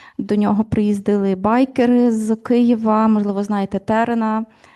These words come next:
який пересувається на протезах. І от вони були в нас в гостях, е, вже дружать з військовими, адже в них є спільні такі теми: да, тємки безбар'єрності, інвалідності і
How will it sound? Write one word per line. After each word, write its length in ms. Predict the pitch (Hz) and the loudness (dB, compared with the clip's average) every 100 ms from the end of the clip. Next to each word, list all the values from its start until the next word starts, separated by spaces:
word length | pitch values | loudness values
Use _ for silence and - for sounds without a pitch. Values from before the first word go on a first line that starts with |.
| _ _ | _ _
який 300 | 233 220 220 | -16 -10 -10
пересувається 840 | 214 214 208 - 208 208 208 - 202 | -6 -8 -8 -8 -4 -4 -6 -6 -6
на 140 | 196 | -4
протезах. 760 | 196 - 208 214 202 202 202 - | -6 -8 -4 -2 -2 -6 -6 -12
І 80 | 196 | -6
от 240 | 190 190 | -6 -6
вони 200 | 190 190 | -4 -4
були 440 | 180 185 185 185 185 - - - _ - | -4 -4 -4 -4 -8 -16 -20 -20 _ -6
в 40 | |
нас 200 | 202 190 | -4 -4
в 60 | 175 | -6
гостях, 680 | 185 - 233 247 269 - | -10 -4 -2 0 0 -2
е, 360 | - 214 208 202 | -6 -4 -4 -4
вже 260 | 196 214 208 | -2 -2 0
дружать 440 | 196 214 208 196 | 0 0 0 -4
з 40 | |
військовими, 600 | 185 190 - 220 233 226 | -8 -8 -2 0 2 0
адже 240 | 208 190 196 | 0 -4 -8
в 40 | |
них 320 | 196 196 - 202 | -6 -8 -8 -10
є 180 | 190 196 | -8 -8
спільні 520 | - 240 214 208 190 | -2 -2 0 -2 -2
такі 420 | - - 202 196 | -6 -12 -10 -10
теми: 400 | 196 214 247 220 | -4 -2 0 -2
да, 280 | 190 202 220 - _ _ | -4 -6 -8 -12 _ _
тємки 300 | 214 208 208 | -6 -4 -4
безбар'єрності, 1000 | 196 190 190 208 220 226 214 - 190 190 | -6 -4 -4 -2 -2 -2 -6 -8 -10 -4
інвалідності 1160 | 190 190 190 214 214 220 - 214 214 208 196 | -4 -4 -4 -6 -2 -4 -4 -4 -2 -2 -4
і 80 | 202 | -8